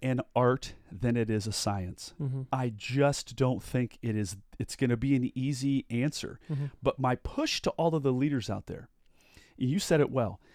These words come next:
Speaker 1: uh, fifteen different really good, snappy looking curriculum, right?
Speaker 2: Mm-hmm.
Speaker 1: Or the next super cool, slow down.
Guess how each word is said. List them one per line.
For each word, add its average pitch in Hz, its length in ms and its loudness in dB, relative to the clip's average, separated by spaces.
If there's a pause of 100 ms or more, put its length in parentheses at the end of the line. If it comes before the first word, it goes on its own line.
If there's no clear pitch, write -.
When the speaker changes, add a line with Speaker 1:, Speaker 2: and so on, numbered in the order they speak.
(420)
Speaker 1:
uh, - 40 -20 (580)
fifteen 196 880 -2
different 147 440 0 (100)
really 160 560 2
good, 147 480 4
snappy 160 720 -2
looking 127 380 -4
curriculum, 120 720 -6 (380)
right? 110 300 -2 (100)
Speaker 2:
Mm-hmm. 151 200 -2
Speaker 1:
Or 135 180 8
the 113 120 0
next - 460 -2
super 202 460 -2
cool, 170 240 0 (320)
slow 120 640 0
down. 127 520 0